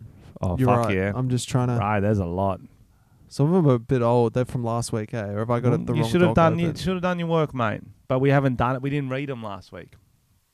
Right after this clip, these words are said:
Speaker 2: Hmm. All right, there's a town. Let's talk about this.
Speaker 1: <laughs>
Speaker 2: Just wait, the story's opening.
Speaker 1: <laughs>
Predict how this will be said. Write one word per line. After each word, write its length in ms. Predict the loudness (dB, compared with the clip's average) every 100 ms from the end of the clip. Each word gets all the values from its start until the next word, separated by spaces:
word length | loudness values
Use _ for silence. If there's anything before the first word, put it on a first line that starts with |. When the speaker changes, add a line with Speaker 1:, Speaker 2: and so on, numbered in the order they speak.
| _ _ _
Speaker 2:
Hmm. 220 | -4 -2 -4 -10 -20 _ _ _ _ _ _ -20 -20 _ _ _ _ _ -4
All 100 | -4
right, 100 | 0
there's 180 | 2 2
a 60 |
town. 840 | 2 2 4 6 8 6 4 -2 -10 _ _ -8
Let's 160 | -8 4
talk 180 | 4
about 280 | 6 2 0
this. 440 | -2 -2 -4 -12 -6
Speaker 1:
<laughs> 720 | 0 2 2 0 0 -2 -4
Speaker 2:
Just 160 | -6 -2
wait, 160 | -2
the 60 | -4
story's 440 | 2 6 6 6
opening. 460 | 4 4 0 -4
Speaker 1:
<laughs> 40 | -6